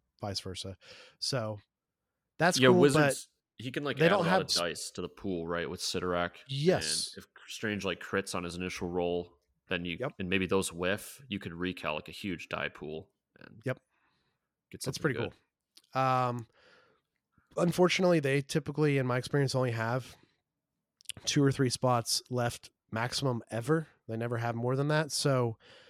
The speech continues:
Speaker 1: because I think you're bringing these convocation cards I've mentioned, and you're bringing, like, a Shush or a Journey Through
Speaker 2: And you already
Speaker 1: Limbo
Speaker 2: have
Speaker 1: or
Speaker 2: the
Speaker 1: something.
Speaker 2: leadership, too.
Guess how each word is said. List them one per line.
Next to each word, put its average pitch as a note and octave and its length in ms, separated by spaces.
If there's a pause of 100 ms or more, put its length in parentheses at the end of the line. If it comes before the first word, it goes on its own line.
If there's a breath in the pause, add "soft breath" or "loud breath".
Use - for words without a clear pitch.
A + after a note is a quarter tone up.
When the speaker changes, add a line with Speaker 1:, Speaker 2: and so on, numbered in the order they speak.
(800 loud breath)
Speaker 1:
because C#3+ 280
I C3 80
think C3+ 200
you're C3+ 80
bringing B2 300
these A#2+ 140
convocation B2 520
cards B2 260
I've A2+ 140
mentioned, A#2 360
and A2+ 80
you're A2 120
bringing, A#2+ 540
like, G#2+ 160
a G#2 60
Shush A2+ 460
or G#2 400
a A2+ 80
Journey A2 220
Through A2 160
Speaker 2:
And A2+ 60
you A2+ 60
already G#2 120
Speaker 1:
Limbo - 20
Speaker 2:
have F#2+ 60
Speaker 1:
or F2+ 40
Speaker 2:
the F2+ 40
Speaker 1:
something. - 20
Speaker 2:
leadership, F#2 460
too. E2+ 320